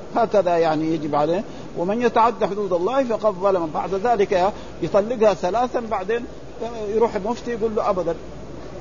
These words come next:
وتكون عندها أولاد فتضيع الأولاد و-، ويصير أشياء، يعني فلأجل ذلك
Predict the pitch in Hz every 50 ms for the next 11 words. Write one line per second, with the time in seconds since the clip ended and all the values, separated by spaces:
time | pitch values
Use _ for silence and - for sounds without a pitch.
0 | - - - 185 196 185 - 196 226 202 185 202 202 180 175 185 170 160 165 170
1 | 170 170 180 175 170 170 160 - - 170 175 143 - 165 151 175 190 196 165 170
2 | 165 151 135 151 160 160 175 175 175 170 170 151 156 165 165 160 139 147 123 -
3 | - - - - - - - 180 175 175 170 - - 196 190 165 123 156 165 -
4 | - 175 180 180 170 170 160 147 170 165 151 151 160 156 - 208 208 185 175 -
5 | 175 156 160 165 151 170 175 165 156 160 151 170 160 156 151